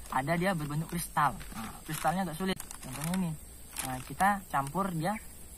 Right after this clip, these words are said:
hmm, ini dulu, kita larutkan, masukkan ke tangki. Baru lanjut lagi, misalnya kita mau pakai, pakai tepung lagi yang, yang sifatnya berbeda dia.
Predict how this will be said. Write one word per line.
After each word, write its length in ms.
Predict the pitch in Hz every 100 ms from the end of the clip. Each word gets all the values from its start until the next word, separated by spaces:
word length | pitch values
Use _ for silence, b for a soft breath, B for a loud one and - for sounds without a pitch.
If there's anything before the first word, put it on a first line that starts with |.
| - - -
hmm, 380 | 139 135 131 131
ini 100 | 143
dulu, 220 | 135 165 240 - -
kita 160 | 123 139
larutkan, 480 | 131 131 - 208 226 -
masukkan 320 | 123 120 151
ke 40 | 170
tangki. 300 | 175 175 156 127 - - - -
Baru 240 | 120 123 180
lanjut 260 | 143 151 151
lagi, 120 | 165
misalnya 240 | 170 170 156
kita 160 | 170
mau 160 | 175 170
pakai, 240 | 160 160 - - - -
pakai 220 | - 151 -
tepung 280 | 156 175 170
lagi 320 | 165 165 156 127 - - -
yang, 240 | - 156 160
yang 120 | 156
sifatnya 360 | 175 156 156
berbeda 320 | 156 156 156 156
dia. 220 | 131 110